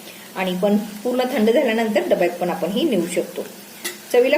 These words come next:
खूप छान लागते. तुम्ही या पद्धतीनं ही अशी भाजी करून पहा आणि त्याच्या प्रतिक्रिया द्यायला विसरू नका. रेसिपी आवडल्यास लाईक, शेअर, कमेंट करा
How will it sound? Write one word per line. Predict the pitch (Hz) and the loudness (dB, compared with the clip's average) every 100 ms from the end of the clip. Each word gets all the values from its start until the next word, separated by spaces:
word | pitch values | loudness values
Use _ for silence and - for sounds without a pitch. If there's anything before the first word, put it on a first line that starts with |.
| 294 | 2
खूप | 277 302 - | 2 2 0
छान | 269 240 254 | -2 0 2
लागते. | 254 254 202 202 202 - - - - - - | 0 0 -2 -2 -8 -14 -18 -20 -20 -10 -2
तुम्ही | 220 220 | 0 2
या | 196 | 2
पद्धतीनं | 247 226 240 311 240 180 | 2 4 4 2 0 0
ही | 185 185 | 0 2
अशी | 170 - | 0 0
भाजी | 180 214 180 | -2 -2 -2
करून | - 180 196 | -2 0 0
पहा | 208 214 311 | -2 -2 -2
आणि | 269 170 | -2 -4
त्याच्या | - - - | -6 -6 -4
प्रतिक्रिया | 175 202 202 208 214 208 | -4 -6 -4 0 2 2
द्यायला | 180 165 160 | 2 2 0
विसरू | 160 170 165 | -2 -4 -6
नका. | 156 - - - 175 | -6 -8 -10 -6 -6
रेसिपी | 160 - 143 - | -4 -8 -10 -4
आवडल्यास | 185 202 202 202 220 - | 2 2 2 0 0 -4
लाईक, | 180 165 - | -2 -2 -2
शेअर, | 185 175 | 0 0
कमेंट | 175 180 208 - | 2 0 0 0
करा | 220 | 0